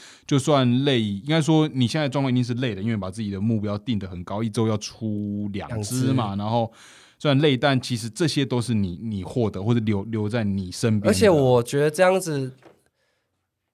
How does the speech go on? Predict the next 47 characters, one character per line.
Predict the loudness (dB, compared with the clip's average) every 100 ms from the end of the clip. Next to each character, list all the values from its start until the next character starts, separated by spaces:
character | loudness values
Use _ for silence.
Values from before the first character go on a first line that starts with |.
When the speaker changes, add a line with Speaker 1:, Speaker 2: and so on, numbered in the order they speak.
| _ _ _ _
Speaker 2:
就 | -2
是 | 2
我 | 2 2 0 -2 _ -6
把 | -4
自 | -2 -2
己 | -2 -4 -10 _ -10
目 | -2
标 | 2 2
定 | 2 -2
很 | -2 -4
高 | -2 -2 -2 -4 -10 _
Speaker 1:
嗯。 | 2 2 -4 _
Speaker 2:
之 | -4 0
外 | 4 4 6
呢， | 4
我 | 4 4
也 | 4
很 | 2 -2
开 | 0 0
心 | 0 0 0 0 -4
有 | -2 -2 -4 -12 _ _ _ _ _
这 | -6
些 | 0 2 2
粉 | 0
丝 | -2 -2
二 | -2
宝 | -2
们 | -2 -6
陪 | -10 -10
着 | -10
我， | -14 -12 -6
Speaker 1:
嗯 | -4 -4
哼。 | -6
Speaker 2:
就 | 0
让 | 4 6
我 | 4
很 | 2 -2
感 | -4 -6
动。 | -12 -14 _ _ _ _ _ -8
Speaker 1:
对 | -6
啊， | -6 _ _ _
就 | 2
是 | 4 2
Speaker 2:
嗯。 | -2
Speaker 1:
至 | 0 4
少 | 4
是， | 4 0